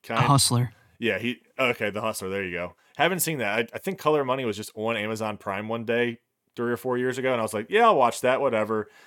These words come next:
Speaker 1: Paul Newman's in it and Tom Cruise. Cool. And it's just about a guy who plays pool, and he obviously hustles, and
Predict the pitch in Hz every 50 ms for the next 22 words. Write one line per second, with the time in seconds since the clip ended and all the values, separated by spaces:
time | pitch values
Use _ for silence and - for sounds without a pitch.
0 | - - - _ _ _ _ - 127 123 120 117 113 113 110 107 104 110 110 110
1 | 110 98 101 104 98 98 95 85 _ _ - - 107 101 104 - - 95 92 87
2 | 85 - - - 107 98 92 90 - _ _ _ _ _ - - 117 117 - -
3 | 131 135 123 127 123 113 110 104 113 113 110 107 117 110 - 117 104 101 - -
4 | 123 113 107 104 98 92 92 92 - _ _ _ - - - - - 104 104 98
5 | 98 95 90 98 - - 98 92 113 117 120 - - 101 98 101 98 98 90 98
6 | 95 95 92 92 90 85 - -